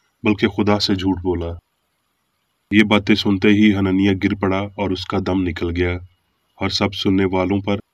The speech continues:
بڑا خوف چھا گیا۔ پھر جوانوں نے اٹھ کر اسے کفنایا اور باہر لے جا کر اسے دفن کیا۔ اور قریباً تین گھنٹے گزر جانے کے بعد اس کی بیوی اس ماجرے سے بے خبر اندر آئی۔ پطرس نے اس سے کہا،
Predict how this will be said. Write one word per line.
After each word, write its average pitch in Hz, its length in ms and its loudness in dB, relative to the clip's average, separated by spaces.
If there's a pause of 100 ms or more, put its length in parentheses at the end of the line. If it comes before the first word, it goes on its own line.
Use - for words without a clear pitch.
(120)
بڑا 95 180 0
خوف - 320 -8
چھا - 180 -8 (140)
گیا۔ 85 220 -6 (840)
پھر 110 120 2
جوانوں 104 440 2
نے 120 120 4
اٹھ 101 200 -4
کر 117 140 -4 (120)
اسے 104 200 -2
کفنایا 95 460 -4 (520)
اور 101 140 -2
باہر 98 300 0
لے 104 140 2
جا 98 180 0
کر 101 180 -4
اسے - 280 -6
دفن 87 340 -6
کیا۔ 85 280 -6 (960)
اور 110 120 -2
قریباً 113 460 2
تین 120 300 0
گھنٹے 107 240 -2
گزر 104 260 2
جانے 98 320 0
کے 101 140 -2
بعد 92 280 0 (580)
اس 110 160 2
کی 110 120 2
بیوی 107 360 4
اس - 180 -4
ماجرے 98 340 0
سے 104 160 -4
بے 92 140 -2
خبر 95 280 -4 (280)
اندر 92 260 -2
آئی۔ 87 260 -6 (800)
پطرس 104 440 -2
نے 104 60 2
اس 98 100 0
سے 101 140 -2
کہا، 101 340 -2